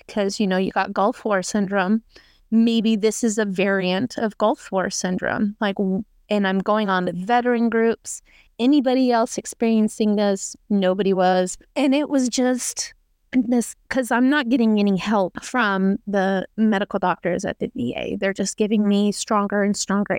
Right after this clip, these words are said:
antihistamines. I was at the point where I was taking fifty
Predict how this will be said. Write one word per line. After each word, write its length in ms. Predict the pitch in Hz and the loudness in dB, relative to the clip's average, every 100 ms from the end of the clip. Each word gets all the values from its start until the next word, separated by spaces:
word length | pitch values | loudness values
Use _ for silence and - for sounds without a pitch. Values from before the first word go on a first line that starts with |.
| - | -2
antihistamines. 880 | 208 196 185 - - - 277 - - - - | -2 -2 -4 -4 -6 -4 -6 -8 -12 -8 -2
I 100 | 220 | 0
was 200 | 226 226 | 0 0
at 180 | 208 | -2
the 80 | - | -4
point 680 | - - 208 180 180 - - - - | -6 -2 0 0 -2 -6 -16 -14 -6
where 540 | 202 190 190 196 196 - | -2 0 2 0 -2 -2
I 120 | 196 | -2
was 180 | 196 - | -2 -2
taking 580 | 208 190 202 196 196 196 | -4 -2 0 2 2 0
fifty 760 | - - 214 - 208 214 208 | -4 -4 -2 0 0 2 0